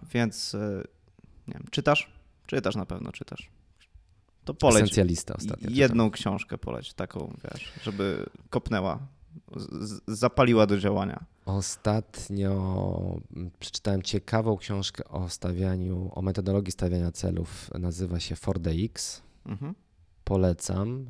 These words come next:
Speaker 2: bo jest bardzo, ym, żebym to precyzyjnie nazwał, szeroko podchodzi do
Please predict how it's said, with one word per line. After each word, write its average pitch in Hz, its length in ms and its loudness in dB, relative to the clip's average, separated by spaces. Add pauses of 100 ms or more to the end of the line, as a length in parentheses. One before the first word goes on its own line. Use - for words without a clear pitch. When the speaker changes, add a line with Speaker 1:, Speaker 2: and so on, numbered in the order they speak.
Speaker 2:
bo 107 320 0
jest - 1040 0
bardzo, 95 1200 0 (420)
ym, 90 180 -4 (1900)
żebym 95 180 -6
to 90 80 2
precyzyjnie 95 600 6
nazwał, 85 680 2 (400)
szeroko 120 560 6
podchodzi 101 460 0
do 87 320 0